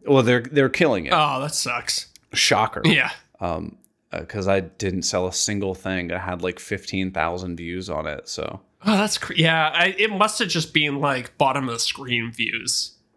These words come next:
Speaker 1: Right.
Speaker 2: 'Cause there's
Speaker 1: I don't know how it works.
Speaker 2: Yeah, there's no way fifteen thousand people clicked the link and then didn't buy something. That sounds crazy to me, right?
Speaker 1: Right. That's what I was thinking.
Speaker 2: Yeah.
Speaker 1: But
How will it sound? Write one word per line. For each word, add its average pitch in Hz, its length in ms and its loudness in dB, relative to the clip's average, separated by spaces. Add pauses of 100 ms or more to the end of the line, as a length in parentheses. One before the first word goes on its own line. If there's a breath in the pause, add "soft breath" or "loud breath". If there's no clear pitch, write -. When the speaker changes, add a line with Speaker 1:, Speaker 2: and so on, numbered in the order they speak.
(640)
Speaker 1:
Right. 92 400 0
Speaker 2:
'Cause 160 180 4
there's 165 160 2
Speaker 1:
I 135 100 2
don't 107 140 2
know 82 100 -2
how 85 300 -6
it 76 180 -8
works. - 160 -2
Speaker 2:
Yeah, 123 240 2
there's 139 180 0
no 185 120 2
way 143 160 2
fifteen 131 420 -2
thousand 120 340 0
people 131 280 -2
clicked 139 260 -2
the 135 80 -4
link 120 300 -2
and 117 100 -4
then 120 240 -2
didn't 127 300 0
buy 117 240 2
something. - 300 -6 (340)
That - 140 -2
sounds 131 260 -2
crazy 135 340 -2
to - 80 -14
me, - 220 -6
right? 135 320 -2 (760)
Speaker 1:
Right. 403 460 4
That's - 180 2
what 214 100 2
I 240 60 4
was 226 180 -2
thinking. - 300 -8
Speaker 2:
Yeah. 120 220 2 (400 soft breath)
Speaker 1:
But 175 440 2